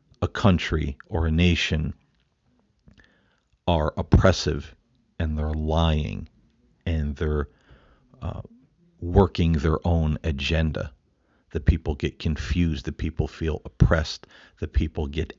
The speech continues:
angry. The people become violent, especially those who don't know God or those who have a false rendition of God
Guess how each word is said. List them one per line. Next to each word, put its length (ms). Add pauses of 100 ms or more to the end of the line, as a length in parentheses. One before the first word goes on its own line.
(120)
angry. 580
The 80
people 360
become 480
violent, 600 (880)
especially 680
those 500 (480)
who 560 (240)
don't 280
know 220
God 520 (1300)
or 200
those 380
who 220
have 540 (380)
a 340 (140)
false 600
rendition 840
of 220
God 420